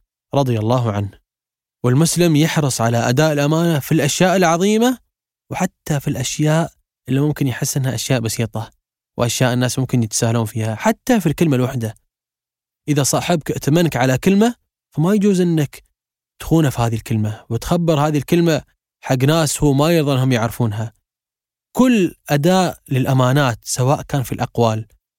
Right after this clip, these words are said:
أو في الأفعال أو غيرها يدخل في قول الله عز وجل:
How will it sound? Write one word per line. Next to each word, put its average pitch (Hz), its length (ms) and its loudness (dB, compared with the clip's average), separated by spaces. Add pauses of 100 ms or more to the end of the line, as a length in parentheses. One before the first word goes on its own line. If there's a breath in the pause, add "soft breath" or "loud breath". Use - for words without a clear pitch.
(140)
أو 120 80 0
في - 140 -2
الأفعال 120 640 0
أو 170 180 2
غيرها 220 480 2 (720)
يدخل 123 360 -4
في 113 260 -8
قول 113 180 -4
الله 107 320 -4
عز 113 240 -4
وجل: 131 400 0